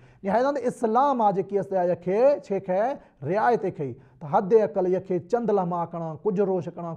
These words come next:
ڪجهه مهينا ئي ڪرڻ. اگر چئي ٿو، "زال ايئن مرضي زندگي هن گذاري، چوئين اها باوجود الله پاڪا ٺهي چڪا، يکي نياڻي حقير ڪان ڇي ڪرڻ جو."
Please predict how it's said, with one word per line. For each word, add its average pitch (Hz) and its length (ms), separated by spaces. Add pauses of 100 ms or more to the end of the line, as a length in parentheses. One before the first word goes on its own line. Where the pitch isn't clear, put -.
ڪجهه 196 200
مهينا 175 200
ئي 160 80
ڪرڻ. 170 240 (340)
اگر 233 300
چئي 240 80
ٿو، 202 180
"زال 180 220
ايئن 175 180
مرضي 165 300
زندگي 151 440
هن 165 100
گذاري، 147 420 (280)
چوئين 160 260
اها 151 40
باوجود 151 600 (160)
الله 165 300
پاڪا 151 380 (340)
ٺهي 160 160
چڪا، 160 420
يکي 165 240
نياڻي 151 440 (140)
حقير 214 280
ڪان 208 180
ڇي 202 140
ڪرڻ 214 160
جو." 254 140